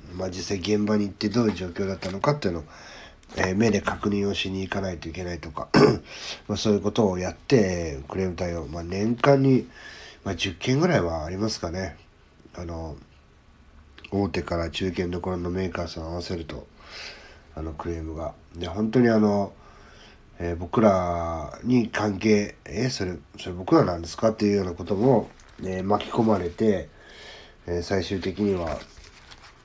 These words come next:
「お願いします」って言われるようなこともあるので、まあ、お断りしますけども、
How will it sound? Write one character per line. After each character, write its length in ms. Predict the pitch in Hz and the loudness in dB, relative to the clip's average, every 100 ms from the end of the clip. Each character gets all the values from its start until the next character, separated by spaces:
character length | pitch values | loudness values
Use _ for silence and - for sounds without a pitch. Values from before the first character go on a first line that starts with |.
| - - _ - - - | -20 -20 _ -20 -14 -6
「お 60 | |
願 260 | 92 95 98 | -2 2 2
い 20 | |
し 140 | 95 107 | 2 4
ま 120 | 110 | 2
す」 120 | - | 2
っ 20 | - | -4
て 80 | |
言 100 | 87 | -2
わ 80 | 92 | 0
れ 120 | 92 | 2
る 40 | 98 | 2
よ 60 | |
う 40 | 90 | 0
な 60 | |
こ 140 | 85 85 | -4 -6
と 100 | 85 | -6
も 160 | 85 | -2
あ 40 | 92 | -2
る 100 | 90 | -2
の 100 | 82 | -6
で、 140 | 82 | -8
ま 120 | 87 90 | -8 -6
あ、 20 | |
お 60 | |
断 220 | 87 110 113 | 0 2 2
り 60 | |
し 100 | 107 | 2
ま 120 | 110 | -2
す 100 | 104 | -2
け 60 | 92 | -4
ど 120 | 76 | -6
も、 260 | 80 101 80 | -2 -2 -2